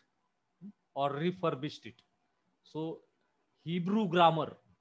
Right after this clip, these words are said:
Hebrew grammar doesn't support gap theory. Why? Because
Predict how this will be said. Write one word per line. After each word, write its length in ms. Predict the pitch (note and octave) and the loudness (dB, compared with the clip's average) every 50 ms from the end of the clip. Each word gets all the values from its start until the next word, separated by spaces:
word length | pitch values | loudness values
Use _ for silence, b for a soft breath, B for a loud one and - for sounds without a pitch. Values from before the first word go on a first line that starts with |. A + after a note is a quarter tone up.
| _ _ _ _ _ _ _ _ _ - | _ _ _ _ _ _ _ _ _ -10
Hebrew 440 | C3+ E3 F3 D#3+ F#3 G3 G#3 A3 F#3 | -6 -4 -4 -2 0 0 0 0 0
grammar 440 | D#3 F3 F3 E3+ E3+ F3 F#3 F3+ D#3 | 4 4 4 4 4 4 2 0 0
doesn't 560 | C3+ B2 D3 F3 F3 D#3+ F#3+ G3 G3+ F#3+ G3 | -2 2 2 4 4 4 4 2 2 0 -2
support 460 | - - E3 D#3+ - D#3 D#3 E3+ D#3+ - D#3 B2+ A2 | -4 -6 -6 -4 -2 -4 -4 -4 -4 -10 -16 -10 -4
gap 320 | C#3+ C#3+ C#3 C#3 - _ | -2 -2 -2 -2 -4 _
theory. 260 | - B2+ G#2+ F#2 F#2 - _ _ _ _ _ _ _ _ _ _ _ _ _ _ _ | -12 -10 -10 -10 -12 -18 _ _ _ _ _ _ _ _ _ _ _ _ _ _ _
Why? 340 | - C#3 E3 E3 E3 F3 F#3 - - _ _ _ _ _ _ - C3 | 0 4 4 4 4 2 -4 -10 -20 _ _ _ _ _ _ -20 -16
Because 680 | A#2 C#3 C3 D3+ D3 C#3 C#3+ C#3+ - - - - - - | -14 -10 -6 -4 -2 -2 -4 -6 -10 -18 -20 -20 -20 -20